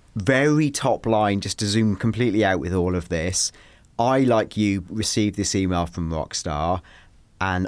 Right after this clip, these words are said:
I, like you, sign a lot of <laughs> terms of service agreements across all my various things I'm signed up to, and, um, they're bewildering and lengthy, and I think everyone relies on you not reading them.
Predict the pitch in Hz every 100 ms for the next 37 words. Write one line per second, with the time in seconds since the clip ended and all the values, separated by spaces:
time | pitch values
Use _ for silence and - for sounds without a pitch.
0 | - 143 151 117 101 - 110 87 92 107
1 | - - - - 117 127 135 165 - 139
2 | - - 131 90 127 120 143 127 117 113
3 | 104 117 107 104 104 110 - 104 - 107
4 | 101 98 98 98 92 92 - 98 92 90
5 | 87 90 85 82 - - 85 82 101 -
6 | - - - - - 110 113 110 120 110
7 | 117 113 139 151 151 208 214 113 80 69
8 | - - 110 110 117 113 95 - 80 82
9 | 107 110 107 123 127 123 123 113 104 104
10 | 107 104 - 82 87 95 98 98 - 98
11 | 107 131 113 85 67 69